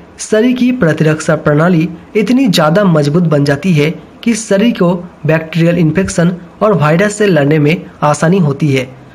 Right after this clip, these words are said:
ठंड के मौसम में इस चाय को पीने से सर्दी, जुकाम, गले की खराश, बुखार आदि से निजात मिलती है। पाचन क्रिया दुरुस्त बनाए।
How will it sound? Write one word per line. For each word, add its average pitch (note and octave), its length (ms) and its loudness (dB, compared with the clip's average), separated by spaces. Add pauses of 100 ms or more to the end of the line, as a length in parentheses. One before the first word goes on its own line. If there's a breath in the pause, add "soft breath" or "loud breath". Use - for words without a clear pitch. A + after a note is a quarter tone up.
(240 loud breath)
ठंड G#3+ 200 2
के A#3+ 160 0
मौसम F3 360 2
में D#3+ 280 0 (240 loud breath)
इस D#3+ 200 0
चाय D3 220 0
को E3 120 -2
पीने D#3 320 0
से D#3 300 -2 (300 loud breath)
सर्दी, D3+ 400 0
जुकाम, D3+ 420 0 (320)
गले G#3 240 0
की A3+ 140 -2
खराश, D#3 460 0 (280)
बुखार D3 500 0 (220 loud breath)
आदि F3 280 2
से G3 280 -2 (180)
निजात D#3+ 380 2
मिलती D#3 340 0
है। C3+ 240 -2 (500 loud breath)
पाचन G3+ 400 0
क्रिया E3 400 0 (240)
दुरुस्त F#3 320 0
बनाए। C3+ 420 0